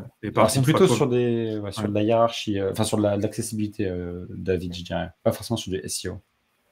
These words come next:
Speaker 2: Mais c'est pris en compte aussi.
Speaker 1: Après, c'est, ouais, voilà, c'est ça, tout va un peu dans, dans le même sens, quoi.
Speaker 2: Mm,
Speaker 1: Après,
Speaker 2: mm, mm.
Speaker 1: attention, hein, pour ta, la, la migration,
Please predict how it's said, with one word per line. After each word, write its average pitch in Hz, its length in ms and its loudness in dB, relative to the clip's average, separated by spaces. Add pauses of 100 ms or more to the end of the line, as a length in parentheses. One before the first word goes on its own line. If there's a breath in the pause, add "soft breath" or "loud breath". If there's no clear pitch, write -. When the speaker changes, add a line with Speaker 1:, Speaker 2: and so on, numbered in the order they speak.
(560)
Speaker 2:
Mais 85 60 -4
c'est - 100 -6
pris - 140 -6
en 82 40 0
compte - 200 -8
aussi. 90 120 -10
Speaker 1:
Après, 131 220 2
c'est, 127 180 4
ouais, 113 140 8
voilà, 107 220 6
c'est - 120 -4
ça, 110 160 4
tout 110 200 -4
va 104 80 0
un 98 100 -4
peu 104 160 -8
dans, 95 140 -6
dans 98 200 -8
le 92 60 -2
même 95 140 -4
sens, 107 200 -6
quoi. 98 180 -14 (320 loud breath)
Speaker 2:
Mm, 101 80 2
Speaker 1:
Après, 113 220 4
Speaker 2:
mm, 120 40 10
mm. - 20 8
Speaker 1:
attention, 117 400 0
hein, 104 80 -2
pour 98 180 -8
ta, 98 280 -2
la, 98 180 2
la 104 140 0
migration, 110 680 0